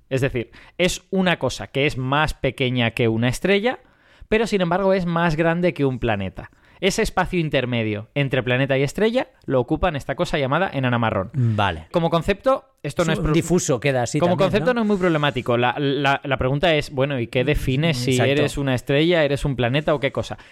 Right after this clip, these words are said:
Speaker 1: Y para esto sí que hemos encontrado una especie de línea divisoria bien definida.
Speaker 2: Vale.
Speaker 1: Las estrellas son a partir de cuando hay fusión de hidrógeno,
Speaker 2: Vale.
Speaker 1: ¿vale? Se produce fusión del hidrógeno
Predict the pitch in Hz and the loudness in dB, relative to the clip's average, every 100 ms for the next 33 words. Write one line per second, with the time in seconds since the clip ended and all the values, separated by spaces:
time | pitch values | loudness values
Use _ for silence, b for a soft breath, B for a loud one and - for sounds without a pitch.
0 | B 233 262 254 233 220 220 214 208 208 | B -4 -2 -2 -2 -4 -4 -2 -2 -2
1 | 196 185 190 190 185 165 - 165 165 151 | 0 0 2 0 0 -2 -2 0 2 2
2 | 165 156 147 139 165 165 156 151 143 139 | 2 2 2 2 2 2 2 2 0 -2
3 | 127 101 87 - 104 98 220 B B - | -2 -4 -6 -4 -2 -2 -4 B B -2
4 | 151 156 - 160 - 175 185 190 - 240 | 0 2 0 -2 0 0 0 0 0 0
5 | 117 - - 127 - 120 - 208 160 117 | -2 -10 -6 -4 -2 -2 -2 -2 0 -2
6 | - 135 120 120 117 117 151 175 - 123 | -2 0 0 0 0 2 2 0 -4 -4
7 | - 127 123 127 135 196 - 190 285 143 | 0 0 2 0 0 0 0 -2 -2 -2
8 | 107 92 131 131 226 B - 107 120 127 | -2 0 0 0 -2 B -8 -4 -2 -2
9 | 117 127 139 135 139 180 180 135 | -2 0 0 2 2 0 -2 -6